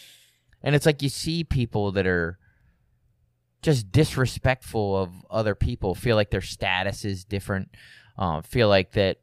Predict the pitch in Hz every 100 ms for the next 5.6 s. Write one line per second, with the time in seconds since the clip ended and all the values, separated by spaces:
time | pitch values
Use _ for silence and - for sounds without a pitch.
0 | _ 98 92 113 95 92 - 110 - 113
1 | 110 90 _ _ _ _ - - 107 101
2 | 92 - - 101 95 - - 101 95 -
3 | 110 104 - - _ _ 147 156 214 -
4 | - 220 - 147 135 113 110 - 104 98
5 | 98 98 113 113 104